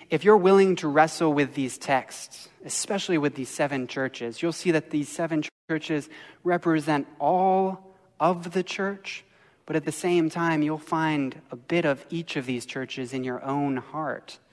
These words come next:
I know for myself, I have found a bit of that Ephesian heart,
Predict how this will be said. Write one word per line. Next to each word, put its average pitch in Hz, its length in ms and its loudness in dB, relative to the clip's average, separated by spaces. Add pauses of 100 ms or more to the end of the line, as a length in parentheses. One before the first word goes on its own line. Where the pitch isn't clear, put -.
(800)
I 131 80 2
know 160 260 6 (220)
for 156 160 2
myself, 147 680 2
I 147 140 0
have 139 260 -4
found 135 760 -4
a - 40 -20
bit 143 180 -8
of 135 100 -6
that 131 160 -2
Ephesian 127 640 -6
heart, 117 560 -8